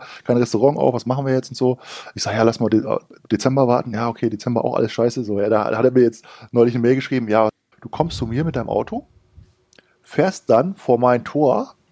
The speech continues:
klingelst bei mir, machst von innen deine Kofferraum, deinen Kofferraum auf, <laughs> dann komm ich mit diesem Kalender,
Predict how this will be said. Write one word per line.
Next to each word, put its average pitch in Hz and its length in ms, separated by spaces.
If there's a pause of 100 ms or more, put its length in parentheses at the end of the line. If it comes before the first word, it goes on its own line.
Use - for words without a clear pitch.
(280)
klingelst 196 380
bei 123 80
mir, 135 300 (720)
machst 147 260 (240)
von - 140
innen 139 500 (240)
deine 120 240
Kofferraum, 117 560 (920)
deinen 113 120
Kofferraum 113 320
auf, 147 300 (800)
<laughs> - 800
dann 190 380 (100)
komm 160 220
ich 175 240 (400)
mit 131 100
diesem 131 160
Kalender, 151 540